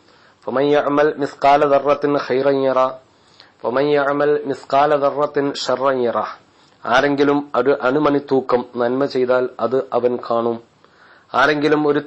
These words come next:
തിന്മ ചെയ്താൽ അതിന്റെ ശിക്ഷയും അവൻ അനുഭവിക്കേണ്ടി വരും എന്ന് വിശുദ്ധ ഖുർആൻ താക്കീത് ചെയ്യുമ്പോ, ഹബീബായ റസൂലുള്ളാഹി സ്വല്ലല്ലാഹു അലൈഹി വസല്ലമ തങ്ങൾ പറയുന്നു,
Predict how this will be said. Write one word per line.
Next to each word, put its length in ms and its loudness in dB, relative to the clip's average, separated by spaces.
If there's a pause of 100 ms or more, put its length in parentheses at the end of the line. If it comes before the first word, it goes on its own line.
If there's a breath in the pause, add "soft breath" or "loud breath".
തിന്മ 240 4
ചെയ്താൽ 480 2 (200)
അതിന്റെ 280 0
ശിക്ഷയും 600 -2
അവൻ 300 0
അനുഭവിക്കേണ്ടി 680 -2
വരും 300 -2
എന്ന് 180 -2
വിശുദ്ധ 340 -4
ഖുർആൻ 600 -2
താക്കീത് 320 -4
ചെയ്യുമ്പോ, 560 -12 (880 loud breath)
ഹബീബായ 500 2
റസൂലുള്ളാഹി 600 2
സ്വല്ലല്ലാഹു 640 2
അലൈഹി 360 0
വസല്ലമ 440 0
തങ്ങൾ 280 0
പറയുന്നു, 600 -2